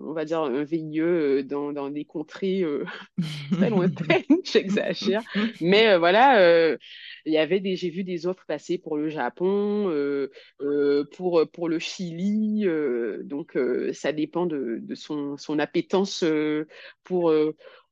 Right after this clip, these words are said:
Speaker 1: pour l'aventure, hein, parce que c'est, c'est une aventure, c'est une aventure humaine, c'est une aventure professionnelle, euh,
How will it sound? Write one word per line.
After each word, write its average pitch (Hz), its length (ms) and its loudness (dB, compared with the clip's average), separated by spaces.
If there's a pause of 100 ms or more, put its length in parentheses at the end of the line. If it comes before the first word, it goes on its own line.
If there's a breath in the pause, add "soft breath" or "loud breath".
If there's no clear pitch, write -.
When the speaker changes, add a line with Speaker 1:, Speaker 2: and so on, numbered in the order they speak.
(460)
Speaker 1:
pour 226 180 8
l'aventure, 208 960 4 (100)
hein, 185 300 -4
parce - 100 -20
que - 80 -4
c'est, 175 320 0
c'est 277 240 0
une 330 80 2
aventure, 233 560 0
c'est - 80 -8
une 202 80 -4
aventure 220 400 -4
humaine, 190 440 -4
c'est 208 100 -8
une 185 80 -4
aventure 196 360 -6
professionnelle, 185 1000 -2
euh, 151 400 -4